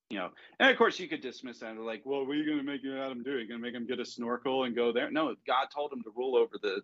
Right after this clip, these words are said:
the, the seas, but it's peculiar that Adam never names any of the animals in the sea. He never is, you know,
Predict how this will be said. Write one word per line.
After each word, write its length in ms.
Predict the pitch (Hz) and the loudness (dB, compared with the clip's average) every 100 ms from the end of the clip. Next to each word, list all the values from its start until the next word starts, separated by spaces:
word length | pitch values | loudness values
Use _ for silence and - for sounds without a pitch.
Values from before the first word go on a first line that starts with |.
| - | -2
the, 140 | 104 - 101 | -4 -4 -10
the 60 | |
seas, 420 | - - 175 120 - | -6 2 4 4 4
but 120 | 110 | 2
it's 220 | 107 - | 2 -2
peculiar 840 | - - - - 151 151 117 98 98 _ - - _ _ - | -12 -12 -6 4 8 8 8 8 6 _ -20 -20 _ _ 0
that 180 | 110 - | 2 4
Adam 320 | 113 120 113 104 98 - - - - _ _ | 2 2 0 -2 -2 -6 -10 -20 -20 _ _
never 360 | 131 131 131 127 | 0 2 2 0
names 380 | 123 123 113 120 | 0 -2 -2 -4
any 180 | 113 | -6
of 120 | 107 98 | -6 -4
the 200 | 107 107 | -2 -2
animals 440 | 107 90 92 - | -2 -4 -6 -4
in 80 | 104 | -4
the 100 | 95 | -2
sea. 420 | - 117 85 95 | 0 2 2 0
He 60 | 95 | 4
never 460 | 104 107 104 101 | 6 8 8 8
is, 560 | 95 101 - - - - _ _ _ _ _ | 6 0 -2 -6 -6 -10 _ _ _ _ _
you 120 | 113 | -4
know, 200 | 95 90 | -2 -4